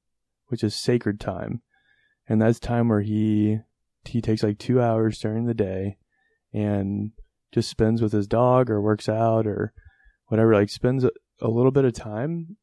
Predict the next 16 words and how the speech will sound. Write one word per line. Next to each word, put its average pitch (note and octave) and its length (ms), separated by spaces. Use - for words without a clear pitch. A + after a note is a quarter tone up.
where A2 240
he A#2 180
can G#2+ 380
relax, A2+ 480
recuperate, B2 720
and G#2+ 560
enjoy A2+ 460
some B2 160
of A#2 80
the A2 80
things B2 340
that, G#2+ 240
that A2+ 120
he's A#2+ 140
passionate B2+ 440
about F2+ 320